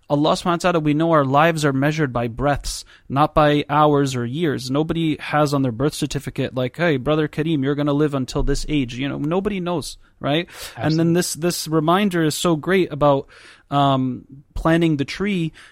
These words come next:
Speaker 1: and also, uh, going back to that statement of Umar, you know, living in the dunya, uh, as if you're gonna be here forever. Some people, again, might take that as, "Okay, great, I can take my sweet time and procrastinate." But I saw it as also what you're, what you're speaking of,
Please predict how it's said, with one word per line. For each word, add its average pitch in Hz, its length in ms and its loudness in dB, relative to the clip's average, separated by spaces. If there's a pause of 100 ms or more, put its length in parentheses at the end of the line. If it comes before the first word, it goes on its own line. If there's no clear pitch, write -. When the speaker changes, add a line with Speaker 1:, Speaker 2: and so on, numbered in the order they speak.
(120)
Speaker 1:
and 143 140 2
also, 156 540 2
uh, 139 180 6
going 160 320 4
back 147 200 2
to 151 80 -6
that 139 140 0
statement 143 460 -2
of 123 100 -2
Umar, 170 360 0 (320)
you 151 120 0
know, 143 280 4
living 175 360 2
in 160 100 2
the 147 80 2
dunya, 151 460 2 (140)
uh, 135 500 0
as 143 200 -2
if 151 100 -6
you're 156 80 -2
gonna 147 160 0
be 156 80 -2
here 147 120 0
forever. 170 440 0 (220)
Some 170 240 2
people, 175 240 0
again, 165 260 4
might 151 160 2
take 165 220 -2
that 160 140 4
as, 147 140 4
"Okay, 175 320 0
great, 160 240 2
I 139 100 4
can 147 180 -2
take - 240 -4
my 143 100 2
sweet 151 300 -4
time 143 440 0 (260)
and 135 160 0
procrastinate." 147 680 0
But 143 160 4 (320)
I 160 140 4
saw 175 260 6
it 160 80 4
as 151 300 2
also 151 600 0
what 143 220 -4
you're, 185 320 -2
what 143 220 -4
you're 220 140 -2
speaking 143 440 -2
of, 127 240 0